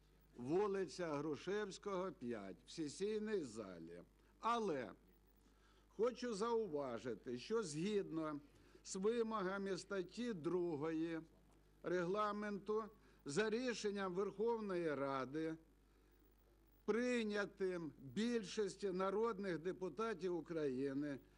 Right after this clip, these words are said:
від конституційного складу Верховної Ради України, її засідання можуть проводитися в іншому місці. Тобто для прийняття рішення необхідно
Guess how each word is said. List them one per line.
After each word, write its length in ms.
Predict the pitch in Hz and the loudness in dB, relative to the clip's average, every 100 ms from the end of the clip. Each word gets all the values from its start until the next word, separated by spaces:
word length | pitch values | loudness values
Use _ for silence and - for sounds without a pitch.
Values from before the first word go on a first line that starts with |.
| - - | -20 -12
від 420 | 139 196 233 190 - 147 208 | -4 2 2 0 -6 -8 -4
конституційного 1160 | 220 170 226 202 220 175 247 254 240 220 196 | -2 -2 -4 -2 -6 -4 -4 -2 0 0 0
складу 640 | 160 - 151 165 156 156 165 | -2 -4 -2 0 0 -2 -2
Верховної 680 | 175 175 214 214 185 165 | -2 0 0 2 0 0
Ради 360 | 165 190 156 160 | 0 -2 -2 0
України, 1040 | 151 131 151 135 123 135 185 202 226 226 - - - - | 0 -2 -2 0 0 2 0 0 -2 -4 -8 -20 -14 -4
її 680 | 156 214 202 151 185 240 | 0 2 0 0 0 0
засідання 1120 | 226 226 208 - 233 240 196 233 226 233 240 208 - - - - - | 2 0 0 -4 -2 -2 -2 -2 -2 -4 -4 -8 -14 -20 -20 -20 -2
можуть 920 | 185 226 254 233 220 165 147 185 160 - | 2 4 4 2 2 0 0 -2 -4 -8
проводитися 1080 | - 190 170 175 226 208 226 185 - 226 214 - - 131 | 0 0 2 2 2 2 -2 -4 -4 -2 -4 -8 -18 -12
в 160 | 127 | 0
іншому 760 | 185 208 202 165 214 202 214 196 - - - | 2 4 0 -2 -2 0 0 -2 -6 -12 -2
місці. 640 | 143 151 127 - 131 120 - - - - | 2 2 0 -6 -6 -6 -8 -18 -20 -2
Тобто 440 | 247 240 - 233 | 2 2 0 -2
для 180 | 180 220 | 0 -2
прийняття 760 | 202 208 196 220 247 196 240 226 | 0 0 0 0 -2 0 0 0
рішення 600 | 233 220 226 214 226 208 | 0 -2 -2 -2 -2 0
необхідно 920 | 190 214 156 - 208 226 220 247 | 2 2 0 -6 -2 -2 0 -2